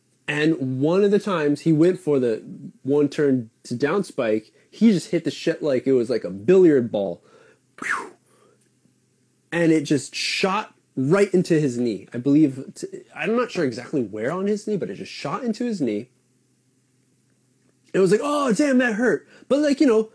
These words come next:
like, all these people that we see in this, in this little, like, Hall of Meat kendama version,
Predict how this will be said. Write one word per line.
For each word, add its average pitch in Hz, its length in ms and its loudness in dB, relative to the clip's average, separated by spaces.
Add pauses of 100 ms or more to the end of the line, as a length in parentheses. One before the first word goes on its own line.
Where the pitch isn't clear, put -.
(140)
like, 220 180 4
all 240 140 -2
these 240 140 0
people 214 220 0
that 190 100 0
we 170 80 2
see 196 340 0
in 170 120 0
this, 151 240 -2
in 160 160 -2
this 139 180 -2
little, 156 180 2
like, 131 160 0
Hall 165 220 -2
of 143 60 2
Meat 165 280 0 (600)
kendama 160 460 0
version, 123 480 0